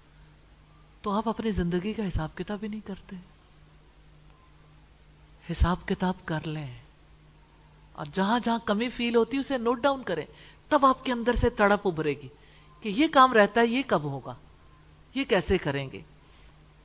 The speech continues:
کیا میں نے رسول اللہ کی پیروی کرنے کا ارادہ کر لیا ہے؟ اب بتائیے، کیا آپ نے کوئی لسٹ بنائی ہے؟ بنانی ہے۔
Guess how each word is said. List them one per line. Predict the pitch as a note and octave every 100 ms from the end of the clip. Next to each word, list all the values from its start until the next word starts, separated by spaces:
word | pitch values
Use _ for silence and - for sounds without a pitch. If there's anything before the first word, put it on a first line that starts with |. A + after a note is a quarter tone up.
| _
کیا | - B3+
میں | A3+ G#3
نے | G#3+ F#3+ F3 - - - -
رسول | G3 - A3+
اللہ | G#3+ B3 B3
کی | A#3+
پیروی | - F#3+ G3 G3+
کرنے | C4+ C4 A#3+ B3+
کا | C4
ارادہ | A#3+ A3+ A#3 B3
کر | B3
لیا | G3+ B3+ C4
ہے؟ | A3 - - -
اب | - G3+
بتائیے، | E3+ C3+ C3 B2+ B2+ - - - - - - - - - - B3 A3 A3+ A3 - - - - - - - - - -
کیا | F#3
آپ | F#3+ G3
نے | G3+
کوئی | A3
لسٹ | G3 A3 -
بنائی | A3 G3+ A#3
ہے؟ | C#4 A3+ - - - - _ - - - D3+
بنانی | D#3+ D3+ C#3 C#3
ہے۔ | A#2+